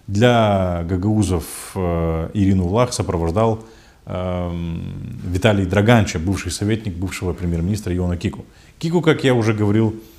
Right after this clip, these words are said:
недавно создал свою партию, которая участвует на,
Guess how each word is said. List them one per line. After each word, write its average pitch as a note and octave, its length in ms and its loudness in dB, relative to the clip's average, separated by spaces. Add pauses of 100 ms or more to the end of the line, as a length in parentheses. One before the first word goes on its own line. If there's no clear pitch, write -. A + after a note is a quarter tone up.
(160)
недавно A2+ 720 4
создал G2 380 0
свою F2 260 -2
партию, C3 380 -2
которая G#2 280 0
участвует G2+ 520 -2
на, F2 320 -4